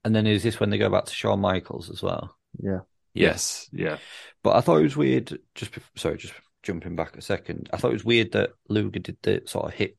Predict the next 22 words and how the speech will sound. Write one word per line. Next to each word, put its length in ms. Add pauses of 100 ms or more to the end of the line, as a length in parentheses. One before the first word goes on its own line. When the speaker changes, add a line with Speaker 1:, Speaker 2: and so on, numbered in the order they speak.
(100)
Speaker 1:
Mister 320
Perfect 380
after 220
the 100
bell 200
had 120
gone 180
as 100
well, 140
'cause 120
again, 260
I 120 (120)
felt 260
as 60
though 120
that 120
was 100
quite 240
rare 220
for 100
this 180
time. 380